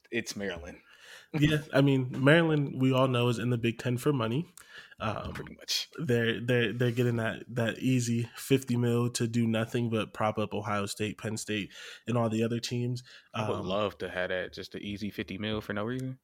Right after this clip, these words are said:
Speaker 2: I mean, come on now. Like, you don't even have to win. You just show up.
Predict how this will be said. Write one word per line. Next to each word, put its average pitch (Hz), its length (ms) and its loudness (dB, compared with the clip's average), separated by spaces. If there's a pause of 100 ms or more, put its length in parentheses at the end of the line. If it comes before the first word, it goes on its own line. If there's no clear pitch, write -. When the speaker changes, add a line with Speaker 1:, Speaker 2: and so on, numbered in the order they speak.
(140)
Speaker 2:
I 131 100 -4
mean, 135 220 -2
come 170 260 -4
on - 220 -8
now. - 180 -16 (100)
Like, 123 140 -4
you 147 100 6
don't 180 80 4
even 156 120 4
have 127 120 -2
to 107 80 -4
win. 113 360 -2
You 127 100 -4
just 127 200 -4
show 113 240 -2
up. 127 220 -4